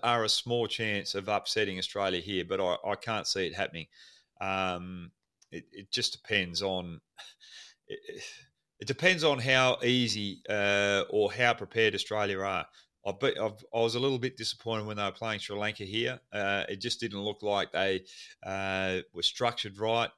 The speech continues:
It didn't look like they came here prepared. It didn't look like they were here, uh, a hundred percent focused. So there's something, there's a small s-, percentage there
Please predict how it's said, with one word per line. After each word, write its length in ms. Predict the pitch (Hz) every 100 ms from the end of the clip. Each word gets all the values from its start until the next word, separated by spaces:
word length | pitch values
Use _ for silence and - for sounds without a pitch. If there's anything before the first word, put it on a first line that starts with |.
| -
It 100 | 87
didn't 200 | 117 110
look 180 | 101 98
like 180 | 95
they 160 | 92 95
came 340 | 92 110 101
here 200 | 92 95
prepared. 560 | 85 - - 110 107 107
It 140 | - 92
didn't 220 | 117 110
look 180 | 101 -
like 240 | 98 92 -
they 60 |
were 180 | 95 92 90
here, 460 | _ 104 107 101 98 - - _
uh, 220 | - 98 95
a 100 | -
hundred 220 | 98 110
percent 360 | 95 - 107 95
focused. 540 | - 101 101 - -
So 280 | - 104 101 101 - _
there's 240 | 95 92
something, 560 | - - 143 - 123 117
there's 160 | 90 95
a 80 |
small 380 | 92 - 131 135
s-, 100 | 127
percentage 640 | - 110 - 120 113 95 -
there 360 | 101 101 101